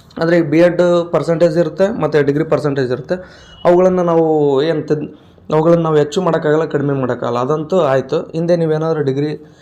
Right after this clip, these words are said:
ಕಡಿಮೆ ಮಾಡಿದ್ರಿ ಸ್ಕೋರ್ ಅಂದರೆ ಈಗ ಅವಕಾಶ ಇದೆ. ಅಂದರೆ ಟಿ ಇ ಟಿ ಏನಾದರೂ ಇನ್ನೊಂದು ಸಾರಿ ನಡೀತು ಅಂದರೆ ಆ ಟಿ ಇ ಟಿಯಲ್ಲಿ ನೀವು ನೂರ ಹತ್ತರಿಂದ ನೂರ ಇಪ್ಪತ್ತು ಸ್ಕೋರ್ ಮಾಡಿದ್ರಿ ಅಂದರೆ,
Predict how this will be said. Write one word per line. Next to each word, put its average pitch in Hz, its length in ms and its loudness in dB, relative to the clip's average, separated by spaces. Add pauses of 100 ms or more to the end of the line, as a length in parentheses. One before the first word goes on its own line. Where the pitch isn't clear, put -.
(180)
ಕಡಿಮೆ 147 280 0
ಮಾಡಿದ್ರಿ 156 420 0
ಸ್ಕೋರ್ 143 280 -2
ಅಂದರೆ 127 460 -6 (220)
ಈಗ 214 200 2
ಅವಕಾಶ 170 340 2
ಇದೆ. 117 440 -4 (160)
ಅಂದರೆ 196 160 0
ಟಿ 175 140 0
ಇ 180 80 4
ಟಿ 180 120 0
ಏನಾದರೂ 170 380 2
ಇನ್ನೊಂದು 160 280 -2
ಸಾರಿ 151 180 0
ನಡೀತು 143 360 0
ಅಂದರೆ 131 200 0
ಆ 143 160 -4
ಟಿ 143 140 -4
ಇ 170 60 0
ಟಿಯಲ್ಲಿ 160 260 -2
ನೀವು 151 160 -6
ನೂರ 151 200 -4
ಹತ್ತರಿಂದ 143 360 -4
ನೂರ 143 220 -2
ಇಪ್ಪತ್ತು 139 340 -6
ಸ್ಕೋರ್ 160 260 -2
ಮಾಡಿದ್ರಿ 135 320 -2
ಅಂದರೆ, 131 460 -8